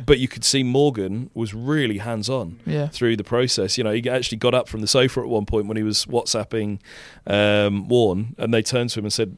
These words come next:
Speaker 1: "Are you WhatsApping Warne?" And he's like, "Yeah." And he's, they said, "Well, do you just wanna go over there and talk to him?" And he's like, "Can I?" <laughs> Yeah. So off he went and had a chat with Shane Warne about who he was picking next. So, you know, you could see he was really hands-on, but then others you
Speaker 2: Yeah.
Speaker 1: could see were really playing catch-up that weren't so hands-on. So,
Speaker 2: Mm.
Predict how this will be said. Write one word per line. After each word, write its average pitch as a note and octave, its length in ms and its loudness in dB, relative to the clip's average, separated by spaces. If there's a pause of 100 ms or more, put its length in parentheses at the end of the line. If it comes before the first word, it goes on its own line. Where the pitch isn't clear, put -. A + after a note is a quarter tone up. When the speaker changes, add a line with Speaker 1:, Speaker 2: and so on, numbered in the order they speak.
Speaker 1:
"Are - 60 -6
you G3 100 0
WhatsApping F3 440 2
Warne?" F3+ 260 4
And A2+ 80 -4
he's G#2+ 120 -6
like, A#2 140 -2
"Yeah." A#2 280 0 (180)
And - 80 -6
he's, A2 140 -6 (100)
they C3+ 160 -2
said, D3 200 -2 (100)
"Well, D#3 100 2
do D3+ 100 -4
you D#3+ 60 -2
just D#3 160 0
wanna F3 120 6
go D#3+ 100 8
over D3+ 80 8
there D#3 100 10
and D3 80 6
talk F#3+ 220 8
to - 180 -2
him?" D3 60 8
And C3 80 2
he's C3 100 -2
like, D3 140 4
"Can G3 200 10
I?" A#2+ 180 8 (120)
<laughs> E3+ 120 -8
Yeah. D#3+ 240 10
So G3 340 12
off F#3+ 180 10
he D#3 80 6
went E3 260 8 (360)
and D#3+ 100 6
had E3 160 8
a C#3+ 40 4
chat D#3 200 6
with D#3 100 -2
Shane D3+ 220 2
Warne E3+ 180 8
about C#3 280 6
who D#3 80 8
he C#3+ 160 6
was C3+ 100 2
picking D3+ 320 -4
next. D3+ 420 -2 (220)
So, - 160 0
you E3 100 4
know, C#3 60 2
you C#3 240 0
could - 160 -4
see F3+ 160 4
he E3+ 120 0
was D#3 120 -2
really B2+ 140 0
hands-on, A#2 260 -2
but - 80 -14
then D3 160 2
others D3+ 340 2
you A#2+ 100 -2
Speaker 2:
Yeah. C#3 40 -4
Speaker 1:
could A#2 120 -6
see C3+ 220 0
were A#2 320 -2
really A2+ 260 -4
playing G#2 260 -4
catch-up - 380 -8
that C#2 100 -14
weren't D#3+ 280 -4
so G#2 140 -4
hands-on. G2+ 440 -6
So, A#2 260 -2
Speaker 2:
Mm. A2 40 -8